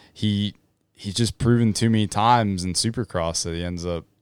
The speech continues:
you know, throwing it away or having s-, you know, all the, with all the odds being in his favor,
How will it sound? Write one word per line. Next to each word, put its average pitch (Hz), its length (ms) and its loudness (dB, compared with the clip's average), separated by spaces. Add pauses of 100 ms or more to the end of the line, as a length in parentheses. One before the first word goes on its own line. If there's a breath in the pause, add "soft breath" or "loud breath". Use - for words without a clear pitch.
(200)
you 87 80 -14
know, 82 140 -8
throwing 90 360 -4
it 87 100 -4
away 95 440 2
or 78 220 -6
having 85 360 -4
s-, - 260 -4
you 90 140 -6
know, 90 140 -2 (360 loud breath)
all 139 260 8
the, 131 240 8 (600)
with 113 220 2
all 151 200 10
the 156 140 8
odds 117 380 8
being 117 320 2
in 101 120 0
his 104 240 0
favor, 110 580 2